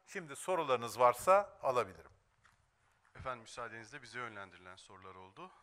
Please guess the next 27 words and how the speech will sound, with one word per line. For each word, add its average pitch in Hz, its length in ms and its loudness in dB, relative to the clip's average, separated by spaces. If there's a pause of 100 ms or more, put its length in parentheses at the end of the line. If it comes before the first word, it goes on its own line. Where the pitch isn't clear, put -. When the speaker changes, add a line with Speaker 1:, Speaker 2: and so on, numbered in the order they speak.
Speaker 2:
Sorular 127 440 -10
A 113 140 -4
T 120 140 -14
V 117 80 -12
tarafından 90 420 -20
yönlendirildi. 90 720 -20 (240)
A 123 140 -8
T 135 120 -14
V'nin 127 140 -14
ilk - 180 -20
sorusu - 360 -20
şöyle. 110 480 -18 (840)
Kamuoyunda 139 440 -10
tartışılan 123 500 -10
bir 120 40 -20
fotoğraf 107 680 -16
var. - 540 -14
İlk 147 140 -20
fotoğrafın 117 500 -12
ardından 110 540 -10
C 120 140 -16
H 120 40 -14
P 127 120 -14
Genel 117 260 -10
Başkanı 107 340 -14
Kemal 110 260 -16
Kılıçdaroğlu'nun 113 840 -16